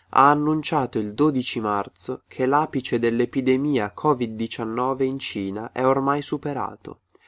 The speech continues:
Con soli otto nuovi casi di contagio riportati a Wuhan l'undici marzo e sette nel resto della Cina, Feng ha detto che la situazione, recentemente definita pandemica,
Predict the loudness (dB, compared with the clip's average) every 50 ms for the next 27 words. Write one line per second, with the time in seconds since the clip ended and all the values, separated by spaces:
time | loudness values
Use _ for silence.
0 | _ -20 -20 -20 -20 -20 -20 _ _ _ 0 0 2 2 2 2 4 4 4 4
1 | 4 0 -2 2 2 2 2 2 2 2 4 4 6 6 4 4 2 0 -2 -2
2 | 0 0 0 0 0 -2 -2 -4 -4 -4 -4 -4 -4 -4 -4 -2 0 0 0 -2
3 | -2 -4 -4 -2 -4 -4 -2 -2 -4 -2 -4 -4 -4 -4 -4 -4 -4 -2 -2 -2
4 | -2 -2 -2 0 0 2 0 0 -4 -6 -8 -4 -2 -2 -2 0 -2 -2 -4 -4
5 | -4 -4 -4 -2 -4 -4 -6 -8 -12 -14 -12 -12 -14 -14 _ _ -20 _ _ _
6 | -4 -2 -2 0 0 0 0 0 -2 -6 -6 -4 -4 -2 -2 -4 -4 -2 0 0
7 | 0 0 -2 -4 -2 -2 -2 -2 -2 -4 -6 -8 -10 -10 -10 -10 -10 -12 -14 -16
8 | -18 _ _ _ _ _ _ _ _ -6 -2 0 0 2 0 -2 -4 -2 0 0
9 | 2 2 2 0 0 -4 -6 -2 -2 0 0 -2 -2 -4 -6 -4 -4 -6 -6 -6
10 | -8 -4 -2 0 0 0 -2 -2 -4 -6 -6 -8 -8 -8 -6 -4 -4 -4 -2 -2
11 | 0 0 0 0 -2 0 0 0 2 0 0 -2 -2 -4 -2 -4 -4 -6 -8 -10
12 | -6 -6 -4 -4 -4 -4 -4 -6 -6 -8 -10 -10 -10 -10 -10 -10